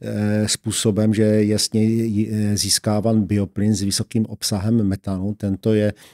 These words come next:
následně čištěn a, eh, energeticky využíván.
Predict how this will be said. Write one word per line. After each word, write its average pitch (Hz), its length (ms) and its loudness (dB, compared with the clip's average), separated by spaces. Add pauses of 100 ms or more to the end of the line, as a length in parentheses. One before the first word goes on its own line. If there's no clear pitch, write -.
následně 101 540 0
čištěn 101 760 -2 (140)
a, 104 440 -2 (320)
eh, 101 400 -2
energeticky 107 640 0
využíván. 85 800 -6